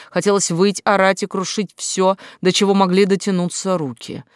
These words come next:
А дотянуться они теперь не могли почти ни до чего.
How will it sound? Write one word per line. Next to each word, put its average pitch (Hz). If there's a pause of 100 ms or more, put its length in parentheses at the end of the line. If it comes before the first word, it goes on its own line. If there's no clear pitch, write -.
(160)
А 190
дотянуться 190
они 196
теперь 190
не 185
могли 170
почти 151
ни 135
до 123
чего. -